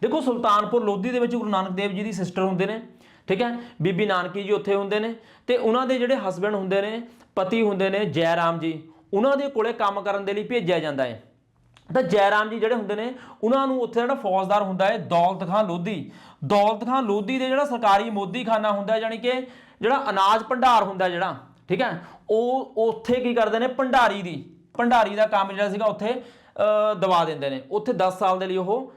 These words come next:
ਕੰਮ ਕਰਦੇ ਨੇ। <clears throat> ਕਲੀਅਰ ਹੋ ਗਈ ਗੱਲ? ਉਸ ਤੋਂ ਬਾਅਦ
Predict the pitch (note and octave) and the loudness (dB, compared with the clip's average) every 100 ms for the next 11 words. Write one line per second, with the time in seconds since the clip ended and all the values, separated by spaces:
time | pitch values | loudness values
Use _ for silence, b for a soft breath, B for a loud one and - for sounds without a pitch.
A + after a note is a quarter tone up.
0 | - - F3+ F3+ C#3+ B2 A2+ G2 - _ | -8 -2 -2 0 -2 -4 -10 -12 -18 _
1 | _ B3 B3+ A#3+ - - - F3 A3+ A#3 | _ 0 2 2 -4 -14 -4 0 2 2
2 | B3+ B3 - B B B - A#3 - A#3 | 2 0 -6 B B B -2 0 2 2
3 | D#3+ D#3 A#2 | 4 2 -2